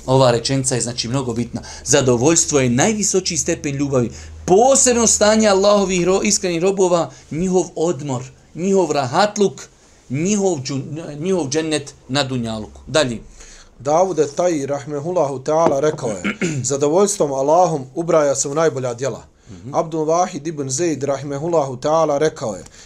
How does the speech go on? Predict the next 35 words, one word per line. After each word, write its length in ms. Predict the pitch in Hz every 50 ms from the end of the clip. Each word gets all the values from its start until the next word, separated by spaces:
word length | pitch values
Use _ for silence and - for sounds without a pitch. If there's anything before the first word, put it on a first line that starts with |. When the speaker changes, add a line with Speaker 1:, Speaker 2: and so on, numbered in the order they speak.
| - - _
Speaker 2:
„Ne 200 | - 131 170 202
znam 300 | 190 - 190 170 160 147
da 100 | 143 151
je 80 | 151 156
neko 320 | 185 196 196 - 170 151
djelo 280 | 139 147 190 180 156 139
vrijednije 400 | 127 147 170 190 175 175 160 147
od 120 | 135 135
strpljenja 600 | - - 147 131 131 147 160 180 190 185 165 147 -
izuzev 380 | - 185 170 170 151 156 147 135
zadovoljstva 680 | 131 147 131 147 139 147 156 151 151 - - 107 82 - - - - - - - -
i 120 | 135 139
ne 140 | 160 196 208
znam 240 | 196 185 160 147 135
za 100 | 139 147
visoči 520 | 143 135 - - 190 190 190 - 160 147
i 180 | 131 123 135 143
ugledniji 420 | 147 139 151 196 202 175 165 139
stepen 440 | - - - 120 - - 151 147 135
od 100 | 131 123
zadovoljstva. 640 | 143 135 143 139 139 151 151 143 - - 120 90 - - - - -
Zadovoljstvo 600 | - 131 143 131 147 143 165 190 180 - - 165 147
je 60 | 139
vrhunac 540 | 131 139 127 139 170 180 165 131 - - 135
ljubavi.” 360 | 139 139 120 113 95 87 -
Speaker 1:
„Ne 220 | 131 135 165 208 214
znam 240 | 202 196 208 185 147
za 140 | 131 156
neko 320 | 160 185 180 - - 143 127
djelo 260 | 127 160 165 147 123
vrijednije 400 | 120 139 151 151 147 151 139 131
od 140 | 131 127 120
strpljenja 480 | - - 117 110 - 139 160 170 160 160 -
izuzev 340 | 175 170 131 110 117 131
zadovoljstva.” 720 | 120 123 123 107 117 104 98 104 101 - - - - -